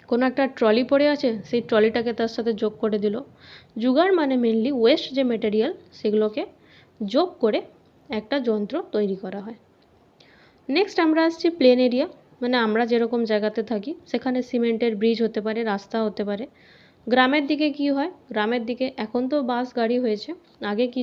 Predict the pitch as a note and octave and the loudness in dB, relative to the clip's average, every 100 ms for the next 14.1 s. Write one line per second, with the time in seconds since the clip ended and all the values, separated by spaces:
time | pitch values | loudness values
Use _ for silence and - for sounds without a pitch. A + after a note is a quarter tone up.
0 | A#3+ C4+ E4 A3+ A3 A#3 A#3 A#3 D4+ - | -4 -2 0 2 2 0 -2 -6 -6 -14
1 | _ - _ _ _ - A3+ A3 G#3+ G#3 | _ -20 _ _ _ -6 -2 0 0 0
2 | A3 D4 - _ G#3 A3 G#3+ G#3 G#3+ G#3+ | 0 -2 -8 _ -4 0 2 4 2 2
3 | G#3 G#3+ G#3+ D4+ _ _ _ _ _ _ | 2 0 -2 -8 _ _ _ _ _ _
4 | _ _ _ - A3 A#3+ C4+ D#4 D4+ E4 | _ _ _ -8 0 0 2 2 2 2
5 | D4+ E4 E4+ - B3+ D4 C#4 D4 C4 A3+ | 2 0 -4 -6 -2 0 0 0 0 0
6 | A#3+ C4 B3+ - B3+ B3 C#4+ F4+ - - | 2 2 0 -2 -4 -4 -6 -12 -16 -20
7 | - _ _ A3 A3+ A#3+ A3 G#3+ B3 B3 | -20 _ _ -2 0 2 0 0 2 2
8 | A#3+ A#3 B3+ A#3+ G4 - A3+ G#3 A#3+ F4 | 0 -2 -2 -2 -4 -6 -4 -2 -4 -8
9 | - G#3 B3+ B3 A3+ A3 G#3+ C4 A3 G#3 | -6 -2 0 0 -2 -4 -4 -2 0 -2
10 | G#3+ G#3+ A3 D#4+ - _ - - _ - | -2 -4 -4 -8 -12 _ -20 -20 _ 0
11 | C#4 C#4 F4 E4+ D#4+ E4 D#4+ E4 E4 D#4+ | 4 4 2 2 2 2 2 0 4 4
12 | D#4+ D#4 - D4 D4 E4 B3+ G#3 G#3+ G#3+ | 4 0 -2 -2 0 -2 -4 0 0 0
13 | B3 C4+ C4 A#3+ C4 C4+ C4 B3 B3 C4 | 0 0 0 0 0 0 0 0 0 -2